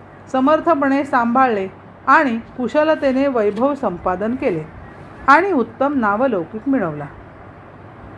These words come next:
अध्याय दोन. सोमकांतासारख्या धर्मशील राजाच्या राजवटीत प्रजा सुखात आनंदात राहत होती.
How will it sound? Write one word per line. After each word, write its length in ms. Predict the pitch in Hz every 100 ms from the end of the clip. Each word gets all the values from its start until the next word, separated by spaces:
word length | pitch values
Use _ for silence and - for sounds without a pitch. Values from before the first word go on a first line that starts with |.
| - - -
अध्याय 400 | 226 202 262 294
दोन. 260 | 269 226 156 175 - - - - - -
सोमकांतासारख्या 1080 | 294 339 403 381 339 320 330 330 302 285 302
धर्मशील 640 | 226 208 233 269 302 311 262
राजाच्या 520 | 214 185 220 226 247
राजवटीत 540 | 214 170 196 220 220 - - - - - -
प्रजा 360 | 254 262 311 339
सुखात 460 | - 247 - 294 294 -
आनंदात 540 | 220 233 254 254 269
राहत 260 | 240 196 214
होती. 260 | 233 214 151